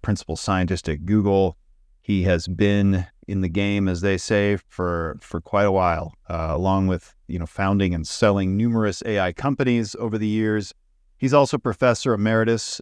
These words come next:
at Stanford University, where he taught in the computer science department for almost thirty years. This, this is cool. This is a really thoughtful discussion that touches on, on the many ways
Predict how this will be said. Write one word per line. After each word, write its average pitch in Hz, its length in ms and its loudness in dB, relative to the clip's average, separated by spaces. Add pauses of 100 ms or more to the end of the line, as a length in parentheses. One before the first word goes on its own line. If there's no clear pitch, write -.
at 87 160 -4
Stanford 95 480 -4
University, 92 720 0 (540)
where 85 240 -2
he 90 280 -4
taught 98 440 2
in 95 140 -4
the 87 100 0
computer 95 400 -2
science 98 320 -2
department 90 680 -2 (460)
for - 200 -14
almost 85 540 -2
thirty 87 240 2
years. 80 580 -4 (120)
This, 117 100 -10
this 143 220 -4
is 131 100 -2
cool. 117 220 2
This 107 160 -2
is 110 100 -6
a 110 60 -4
really 110 240 2
thoughtful 123 480 0
discussion 107 720 -2 (300)
that 107 120 -4
touches 131 340 -2
on, 113 340 -2
on 117 140 -2
the 120 60 2
many 156 280 2
ways 117 680 0